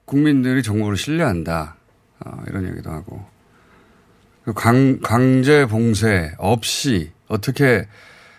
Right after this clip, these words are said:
어, 열린 체제로 개방적인 민주주의로 이 문제를 해결할 것인가. 아이티 기술들, 우리의 의료 기술들. 자신감이 넘쳐요. 굉장히 우리 그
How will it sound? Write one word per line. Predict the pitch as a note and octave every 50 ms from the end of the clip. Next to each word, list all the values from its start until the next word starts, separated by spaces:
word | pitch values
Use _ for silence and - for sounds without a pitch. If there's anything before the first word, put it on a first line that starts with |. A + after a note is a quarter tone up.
| _ _ _ _
어, | A2+ G#2+ G#2 G#2 G2+ G2+ G2+ G2 F#2+ F2+ - - _ _ _ _ _ -
열린 | A#2+ B2 B2+ C#3 D#3 D#3+ D3
체제로 | B2 C3 C3 A#2 A2+ G2+ F#2+
개방적인 | - - A#2 B2 D3 D#3 D#3 D3 D3+ C#3+ C#3+ B2+
민주주의로 | A2+ A2 G#2+ G#2 G2 F#2+ F#2 F2+ E2+ E2+ E2+ D#2+ D#2 D#2 F2 _ _ - _ _ _ _
이 | A2+
문제를 | A2 A2 G2+ G2+ G2 F2+ G2
해결할 | G#2 A#2+ A2 G#2+ G2
것인가. | - D2+ - - - C#2+ - - C2 - G#2 - _ _ - - - - _ _ _ _ _
아이티 | - G2+ A2 A2+ G2+ - A#2 G2+
기술들, | G2+ F#2 - G2+ F2+ E2 - E2+ D2 C2
우리의 | F#2+ A2 A#2 A2 G2 D#2 - -
의료 | A#2 A#2 A#2 B2 B2+
기술들. | A2+ G2+ D#2 E2+ F2+ E2+ D#2 A#1+ G#1+ B1+ G#2+ - _ _ _ - - - - - - - - - _ _ _ _ _
자신감이 | - C3 C#3+ D3+ G3+ G#3 G3+ G3 G3+ G3+
넘쳐요. | F3 D3 C3+ C3+ - - D3 D#3+ F#3+ G#3 G3 B2 F#2+ - _
굉장히 | - A2+ A#2 A2+ B2 A#2+ A#2
우리 | A2 A2 A2+ G#2+ F#2+ F#2+ -
그 | - A#2 A2+ G#2 F#2+ F2